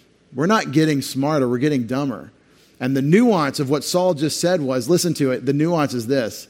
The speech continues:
"I, I did what you said, and here are the things that I did which are in disobedience of what you said, are the things that I said." He's trying to gaslight him very clearly.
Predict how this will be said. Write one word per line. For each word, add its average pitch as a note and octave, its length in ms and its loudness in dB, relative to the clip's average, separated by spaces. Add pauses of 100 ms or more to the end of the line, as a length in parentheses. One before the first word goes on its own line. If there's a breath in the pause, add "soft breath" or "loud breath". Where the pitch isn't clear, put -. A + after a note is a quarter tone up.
(600 soft breath)
"I, F#3 640 2 (1500)
I F3 300 2
did E3 380 0
what D#3+ 220 -2
you C3+ 160 2
said, B2+ 680 -4 (1040 soft breath)
and D3 140 0
here E3 260 4
are F#3 60 4
the E3 100 -2
things E3 300 -2
that D3 100 0
I C#3 80 2
did D3 240 0
which C3+ 240 -2
are C3+ 100 0
in B2+ 100 0
disobedience C3+ 760 -2
of G#2 60 -12
what A2+ 160 -6
you A2 80 -8
said, A#2 260 -6
are A#2+ 100 -6
the B2+ 120 -2
things C#3 320 -2
that C3 120 0
I A#2 100 -2
said." C3 280 -8 (180 loud breath)
He's D#3 240 0
trying F3 340 -4
to D#3 60 0
gaslight C#3 600 -2
him F#2 240 -12
very E3+ 280 4
clearly. D3 520 -2